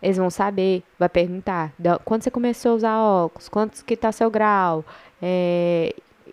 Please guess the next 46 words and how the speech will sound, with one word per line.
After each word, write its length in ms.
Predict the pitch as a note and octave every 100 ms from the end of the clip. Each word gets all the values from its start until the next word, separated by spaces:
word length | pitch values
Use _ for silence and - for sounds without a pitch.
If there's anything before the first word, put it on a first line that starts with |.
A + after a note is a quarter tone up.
| -
vai, 460 | - F3 D#3+ E3 F3 _
vai, 220 | E3 F3+ E3+ F#3
vai 140 | F#3
perguntar 320 | F#3 F#3+ F#3
se 100 | F#3
tá 100 | - G3+
estabilizado. 1040 | - G#3 G#3+ A#3+ A3+ G#3+ G#3 F3+ D#3+ D3+ _ _ _ _ _ _ _ - - - -
Aí 280 | F3+ F3 E3 -
vai 320 | D#3+ D#3+ D#3+
fazer 220 | D#3+ F3 F3
o 40 |
processo 380 | E3+ F#3+ F#3+ G3
todo, 160 | A#3
vai 100 | F#3+
fazer 200 | E3 E3
perguntas 720 | E3+ A3 A3+ G3+ G#3+ A#3 D4 - - - - -
e 80 | G3
vai 140 | E3+
fazer 240 | - F3
exames, 640 | F#3+ A3+ D4 A3+ G3+ - - _ _ _ _ -
entendeu? 320 | F3+ F3+ F#3
Vai 100 | E3+
pra 220 | - F3+
ver 260 | E3+ E3+ E3 -
atrás 420 | - F#3 F#3 F3 E3
do 120 | G3+
olho, 340 | G3+ G3 F3+
na 160 | E3+ F#3
frente, 540 | - G#3 G3 F#3+ - - - -
e 80 |
vai 140 | G3 F#3+
falar, 340 | G3 A3+ F3+ -
ó, 180 | F3+ E3
o 40 |
seu 200 | - F3
grau 220 | F3 E3
tá 120 | E3
muito 300 | F#3+ G3+ C4+
alto, 400 | D4+ A3+ F#3+ -
não 100 | F3
vai 140 | F3 F#3
dar 140 | F#3
pra 80 | -
fazer 140 | F3
muita 200 | F#3 F#3+
coisa. 420 | C4+ D4 G3+ D#3+